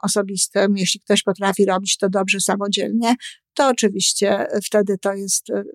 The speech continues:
dobra droga, ale często jest tak, że warto jest to zrobić pod czyimś kierunkiem, przy czyjejś współpracy, przy czyimś udziale. Em, ten, w momencie, kiedy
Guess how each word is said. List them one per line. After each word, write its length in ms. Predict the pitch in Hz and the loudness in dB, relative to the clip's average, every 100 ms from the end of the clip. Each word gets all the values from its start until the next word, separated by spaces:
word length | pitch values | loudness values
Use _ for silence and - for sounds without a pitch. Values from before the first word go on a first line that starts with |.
| - - 220 269 | -20 -20 -10 0
dobra 360 | 208 202 196 | 2 4 0
droga, 440 | 185 190 190 262 285 - - _ | -2 -6 0 0 0 -8 -20 _
ale 180 | 294 320 | 0 2
często 340 | 359 466 - 494 | 4 2 4 4
jest 180 | 415 - | 6 4
tak, 240 | 214 214 220 | 2 2 -2
że 120 | 285 | -2
warto 300 | 220 190 - | 0 0 0
jest 260 | 233 220 - | 0 0 0
to 180 | 233 247 | 0 0
zrobić 500 | 233 190 180 220 - - | -2 -4 -4 -4 -4 -2
pod 360 | 175 - - | -6 -6 -8
czyimś 440 | - 208 190 - - | -4 -2 -4 -6 -6
kierunkiem, 580 | 254 302 247 190 - 208 | 0 4 4 4 -4 0
przy 280 | - 196 196 - - _ - | 2 2 -2 -10 -20 _ 0
czyjejś 380 | 214 202 196 - | 4 4 2 -4
współpracy, 600 | - 247 240 175 175 214 | -2 -2 0 -2 -2 -6
przy 160 | 214 | -6
czyimś 360 | 214 220 226 214 | -2 0 2 2
udziale. 460 | 202 190 95 - - - - - _ | 0 -2 -4 -6 -10 -16 -18 -20 _
Em, 480 | 196 196 202 208 202 - _ | 0 2 4 2 0 -6 _
ten, 420 | 262 262 254 220 _ - - _ _ 254 214 | 4 4 4 0 _ -20 -20 _ _ -10 2
w 20 | |
momencie, 400 | 220 247 277 226 | 4 6 4 2
kiedy 280 | 233 214 | 2 2